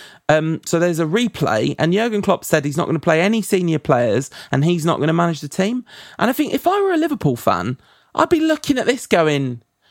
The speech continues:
like, this, we could have, we could have taken their one thing that they'll always have over us away from them, um,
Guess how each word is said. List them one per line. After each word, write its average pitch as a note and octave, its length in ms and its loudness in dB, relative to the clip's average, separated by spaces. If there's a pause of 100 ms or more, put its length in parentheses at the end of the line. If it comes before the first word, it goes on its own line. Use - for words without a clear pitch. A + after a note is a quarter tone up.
(540)
like, F#3+ 300 2 (960)
this, - 380 -2 (240)
we A3+ 140 -4
could A#3+ 220 -2
have, F#3+ 220 -6 (300)
we E3+ 120 -2
could - 260 2
have F#3+ 180 -10
taken F#3+ 460 0
their E3 160 4
one E3+ 280 2
thing E3 380 0
that - 160 -2 (360)
they'll E3 220 4
always D#3 320 2
have D#3+ 180 4
over D3 340 4
us C3 200 2
away D3+ 320 2
from C3 320 -2
them, A2+ 280 0 (540)
um, D3 560 0